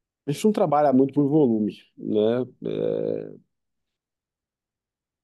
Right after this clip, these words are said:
eu acho que, não sei se a pergunta é se existe um limite, é, a pergunta é qual o horizonte de tempo que você dá pra esse limite, né? Então,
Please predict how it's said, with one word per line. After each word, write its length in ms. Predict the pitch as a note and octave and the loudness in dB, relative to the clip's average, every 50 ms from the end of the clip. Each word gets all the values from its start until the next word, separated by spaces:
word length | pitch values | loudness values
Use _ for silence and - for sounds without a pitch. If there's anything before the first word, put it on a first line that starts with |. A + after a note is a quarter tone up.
| _ _ _ _ _ _ - | _ _ _ _ _ _ -4
eu 120 | C#3+ E3+ F#3+ | 0 0 0
acho 140 | G3 - - | 0 -2 -4
que, 60 | A#3 | -4
não 260 | A3+ G#3+ G#3 G#3 G#3 | -2 -2 -2 -2 -2
sei 140 | G#3 - G#3+ | 0 0 0
se 100 | G3 - | 2 2
a 40 | E3 | 0
pergunta 420 | D3+ D3+ B2+ B2 C3 C#3 C3+ C#3 C3 | 2 2 2 2 2 0 0 -2 -4
é 40 | |
se 120 | B2 - B2 | -4 -4 -6
existe 360 | A2+ G#2+ A#2 B2 A#2+ - C3 | -4 -4 -4 -6 -4 -2 0
um 80 | B2 A#2+ | 0 2
limite, 1080 | A#2 A2+ A2 G#2 G#2 A2 A#2+ C3+ D3+ D3+ - - - E3 D#3+ D#3 D#3 D#3 D3+ D3 _ _ _ _ _ _ _ _ _ _ _ _ _ - | 2 0 0 -2 -2 -2 -2 -2 -4 -4 -6 -4 0 2 2 2 2 0 -2 -4 _ _ _ _ _ _ _ _ _ _ _ _ _ -8
é, 680 | G#2+ G#2 G#2 G2+ G2+ G2+ G2+ G2 F#2+ F#2+ G2 F#2+ G2 - - _ _ _ _ _ _ _ _ _ _ _ _ _ _ _ _ _ _ _ _ _ _ _ _ _ - - - - - - | -6 -4 -4 -4 -4 -4 -6 -6 -8 -8 -10 -10 -12 -14 -16 _ _ _ _ _ _ _ _ _ _ _ _ _ _ _ _ _ _ _ _ _ _ _ _ _ -16 -14 -12 -12 -10 -10
a 60 | - - | -8 -2
pergunta 380 | - C3 A#2+ C3 D#3 D#3 G3+ | 0 2 4 2 2 2 0
é 40 | F3+ | 0
qual 160 | F3+ F3 D#3+ | 2 2 2
o 40 | D#3+ | 4
horizonte 280 | E3 E3 D#3 E3 E3 E3 | 4 4 4 2 2 0
de 80 | E3+ | -4
tempo 360 | D#3+ - - C#3+ D3+ D3+ D3 | -4 0 2 2 2 2 0
que 80 | - - | -4 -4
você 80 | - D3+ | -2 -2
dá 120 | C#3+ D3 | -2 0
pra 100 | - D#3 | 0 -2
esse 180 | D3 - - F#3 | -4 -4 -6 -6
limite, 440 | G#3+ G3+ B2+ G2 - - - - _ - | -4 -4 -4 -4 -6 -10 -20 -18 _ -10
né? 200 | F2+ F2+ A2 A2 | -8 -8 -8 -12
Então, 500 | - - _ - G2+ G#2 G#2 G#2 - | -16 -16 _ -6 -4 -4 -4 -6 -10